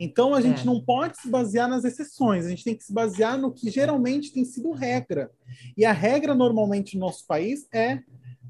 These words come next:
Speaker 1: o ensino, a educação ainda, a população negra ainda é escassa, ainda é
Speaker 2: Sim.
Speaker 1: comprometida. Ainda muitos a gente sabe que estão trabalhando.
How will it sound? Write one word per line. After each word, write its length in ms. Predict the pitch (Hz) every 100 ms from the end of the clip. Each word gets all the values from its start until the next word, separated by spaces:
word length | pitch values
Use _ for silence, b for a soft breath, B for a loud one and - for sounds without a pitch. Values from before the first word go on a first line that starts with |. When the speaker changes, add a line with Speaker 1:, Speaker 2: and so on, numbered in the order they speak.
| _ -
Speaker 1:
o 100 | 208
ensino, 760 | 220 - - 240 285 311 214 165
a 100 | 180
educação 680 | 180 - 196 - 226 247 277
ainda, 240 | 240 196
a 20 |
população 600 | 214 - 190 175 - 202 160
negra 640 | 151 214 254 190 131 127
ainda 680 | 180 196 190 247 285 240 175
é 220 | 190 254
escassa, 880 | 294 - - 233 302 - - 117 110 _ _ _ _ _ -
ainda 560 | 196 190 233 294 262
é 100 | 202
Speaker 2:
Sim. 240 | 226 196 254
Speaker 1:
comprometida. 960 | - 254 311 - - 277 247 190 123 B B 127
Ainda 400 | 180 202 277 262
muitos 540 | 214 202 233 339 294
a 100 | 247
gente 220 | 208 240 -
sabe 540 | - 220 269 247 214
que 240 | - -
estão 480 | 233 - 233 240 277
trabalhando. 960 | - 233 269 254 226 247 285 190 131